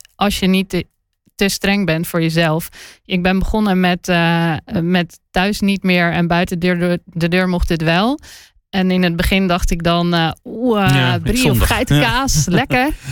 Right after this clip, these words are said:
Speaker 1: En dan was ik helemaal gelukkig
Speaker 2: Oh,
Speaker 1: dat
Speaker 2: ja.
Speaker 1: het even mocht.
Speaker 2: Ja.
Speaker 1: Eh, en, eh, op den duur merk ik dat ik, eh, merkte ik van, "Nee, eh, oh, ze hebben hier geen veganistische broodjes. Kunnen we even eentje verder kijken?"
Speaker 2: Ja.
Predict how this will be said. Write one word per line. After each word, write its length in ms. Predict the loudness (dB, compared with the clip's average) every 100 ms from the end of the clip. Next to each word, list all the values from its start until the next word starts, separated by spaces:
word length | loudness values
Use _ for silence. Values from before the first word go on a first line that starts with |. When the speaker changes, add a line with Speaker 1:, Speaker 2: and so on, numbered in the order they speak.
| -6
Speaker 1:
En 100 | -4
dan 100 | -2
was 180 | -2 -4
ik 60 | -2
helemaal 220 | 0 0
gelukkig 300 | 0 0 2
Speaker 2:
Oh, 80 | 2
Speaker 1:
dat 100 | 2
Speaker 2:
ja. 80 | 2
Speaker 1:
het 100 | 2
even 260 | 0 0
mocht. 480 | 0 0 0 -2 -4 -2
Speaker 2:
Ja. 240 | 0 0 -2
Speaker 1:
Eh, 520 | 0 0 0 -2 -6 -16 -20 _
en, 380 | -2 0 0 -2
eh, 500 | -2 0 2 0 -2 -4
op 180 | -4 -2
den 180 | 0 0
duur 240 | 2 2
merk 260 | 0 0 -2
ik 180 | -6 -4
dat 200 | -2 -2
ik, 180 | -4 -4
eh, 200 | 0 0 -2 -6 -12
merkte 420 | -2 -2 -2 -4
ik 100 | -8
van, 220 | -4 -2 0
"Nee, 460 | 0 0 0 -4 -12 _ _ _ _ _
eh, 360 | -4 -2 0 -2 -8 _ -14 -10
oh, 420 | -2 0 0 -4
ze 140 | -4 -2
hebben 180 | -2
hier 100 | -2
geen 180 | 0 -2
veganistische 560 | -2 -2 0 -2 -4 -2
broodjes. 600 | 0 0 0 -2 -2 -4
Kunnen 200 | -2 0 0
we 60 |
even 280 | -2 -2 -2
eentje 260 | 0 -2 -2
verder 240 | -2 -2
kijken?" 560 | 0 -2 0 0 -2 -2
Speaker 2:
Ja. 220 | 0 0